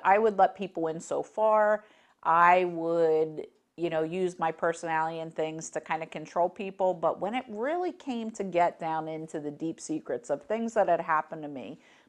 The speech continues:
my hopes, my dreams, I wouldn't let people into the deepest recesses of who I was.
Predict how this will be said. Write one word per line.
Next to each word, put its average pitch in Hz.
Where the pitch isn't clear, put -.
my 160
hopes, -
my 151
dreams, 160
I 254
wouldn't 359
let 240
people 196
into 185
the 160
deepest 160
recesses 147
of 156
who 156
I 147
was. 143